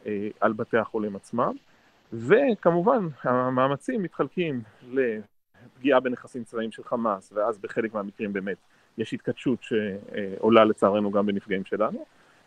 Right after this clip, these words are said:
ולצידה ניסיון לפגוע במנהרות. עכשיו, השיטה שבה זה עובד, כשאתה יכול, אתה מפציץ כמובן מהאוויר, ומביא לנזקים, אה, לא קטנים, אבל חלק מהעניין הוא היכולת על הקרקע לזהות, כשיוצא מחבל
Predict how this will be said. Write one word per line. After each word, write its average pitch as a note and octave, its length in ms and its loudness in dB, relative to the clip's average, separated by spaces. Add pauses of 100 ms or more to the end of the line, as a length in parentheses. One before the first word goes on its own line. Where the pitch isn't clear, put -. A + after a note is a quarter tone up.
(100)
ולצידה F3 680 4 (140)
ניסיון D3 420 -4
לפגוע C3+ 260 2
במנהרות. A#2 540 -2 (260)
עכשיו, A2 260 -10 (360)
השיטה A2 560 -4
שבה E3+ 260 -4
זה F#3 100 -6
עובד, G#3 340 -4 (120)
כשאתה B2 260 -4
יכול, A#2+ 320 -2
אתה B2+ 140 -6
מפציץ B2+ 340 -14
כמובן A#2 340 -2
מהאוויר, A2 480 -4 (480)
ומביא A#2 340 -2
לנזקים, A2 580 -4 (100)
אה, A2 180 -2
לא A2+ 100 4
קטנים, G2+ 440 2 (460)
אבל A2 180 0
חלק F3 440 2
מהעניין E3+ 400 2
הוא C#3+ 140 2
היכולת C#3+ 400 2
על C#3+ 120 4
הקרקע F3+ 500 0 (640)
לזהות, B2+ 600 -2
כשיוצא A#2+ 300 -8
מחבל A#2 480 -4